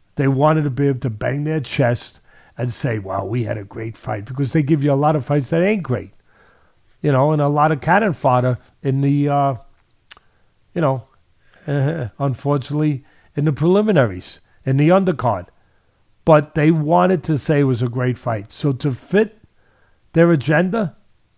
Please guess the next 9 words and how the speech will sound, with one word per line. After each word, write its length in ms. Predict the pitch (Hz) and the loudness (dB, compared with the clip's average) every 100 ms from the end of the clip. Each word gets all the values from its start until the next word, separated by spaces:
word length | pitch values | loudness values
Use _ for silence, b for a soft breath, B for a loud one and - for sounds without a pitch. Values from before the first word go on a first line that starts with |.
| _ _ _ _ _ _ _ - | _ _ _ _ _ _ _ -6
to 120 | 139 | -6
fit 320 | - 190 196 | -2 -2 0
what 240 | 180 139 - | 0 -2 -2
they 140 | 160 | 0
wanted 320 | 160 175 180 | 2 2 2
to 80 | 165 | 0
put 200 | 127 180 | -2 0
out 220 | 180 175 | 2 0
there, 340 | 214 214 214 | 0 -2 -2